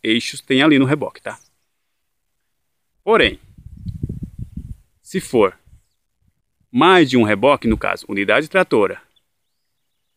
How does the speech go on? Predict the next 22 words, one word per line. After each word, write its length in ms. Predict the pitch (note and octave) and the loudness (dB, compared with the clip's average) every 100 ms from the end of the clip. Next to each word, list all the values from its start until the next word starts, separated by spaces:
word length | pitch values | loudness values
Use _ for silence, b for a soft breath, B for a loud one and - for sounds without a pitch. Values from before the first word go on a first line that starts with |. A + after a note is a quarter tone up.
| _ _ _ _ _ - | _ _ _ _ _ -2
um 80 | |
reboque 500 | D3 E3+ A#2+ G2 - _ _ | 2 2 2 0 -4 _ _
e 80 | B2 | -20
tiver 400 | - G#2 G#2 G2 | -20 -6 -4 -2
mais 220 | G2+ G2 | -2 2
outro 220 | D#3 G#3+ | 2 2
reboque 320 | C3+ G2 - | 0 -2 -4
ali 100 | G#2+ | -4
atrás, 420 | B2 - A2+ A#2+ - | -4 0 0 0 0
independente 840 | D3+ E3+ F3 F#3+ C3+ C#3+ - - _ _ _ _ _ _ _ | -2 0 0 0 0 0 -4 -14 _ _ _ _ _ _ _
de 100 | - | -20
quantidade 600 | - B2+ A#2+ A#2 F#2+ F#2+ | -6 -4 -4 -4 -4 -4
de 80 | A2 | -12
quilos, 680 | - A#2 A#2+ C3+ - - - _ _ _ _ - | -6 -4 -4 -6 -10 -14 -16 _ _ _ _ -8
é 140 | A2+ | -6
categoria 720 | - C3 B2+ A2 G#2 G#2 A2+ - - | -6 -6 -4 -2 -2 -2 -4 -6 -6
E, 100 | A2 - _ _ _ _ _ _ _ _ _ _ _ _ _ | -6 -6 _ _ _ _ _ _ _ _ _ _ _ _ _
certo? 300 | G#2 B2+ - _ _ | -14 -14 -14 _ _
Ou 160 | - D#3+ | -2 0
senão 320 | - B2 A2 | 2 2 2
o 60 | A#2 | 4
veículo 500 | C3+ A2+ A#2+ C3+ | 4 4 4 0